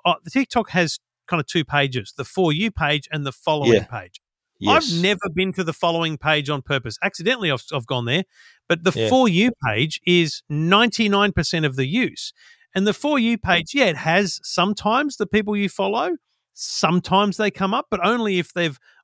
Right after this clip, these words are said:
Speaker 1: organically had some success already with that video. But the, like, ninety percent of what I see, if not more, is stuff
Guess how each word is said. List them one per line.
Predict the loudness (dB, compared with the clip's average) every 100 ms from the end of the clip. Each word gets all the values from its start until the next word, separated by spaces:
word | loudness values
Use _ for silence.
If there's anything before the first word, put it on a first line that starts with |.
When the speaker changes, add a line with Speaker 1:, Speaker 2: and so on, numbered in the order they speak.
| _
Speaker 1:
organically | -2 2 2 0 0 -2 -2
had | 0 0 0 -6
some | -8 -6
success | -8 -6 -6 -6 -6
already | -2 -2 -2
with | -6 -4
that | -4
video. | -4 -4 -4 -4 -6 -10 -20 _ _
But | 0 0
the, | -4 -6 _ -20 -20 _
like, | -4 -2 4
ninety | 6 8 6
percent | 2 0 0 0
of | -2
what | 2 4
I | 2
see, | 2 0 0
if | -2
not | -2
more, | 0 0 0 0
is | 0 -2
stuff | 0 0 0 -18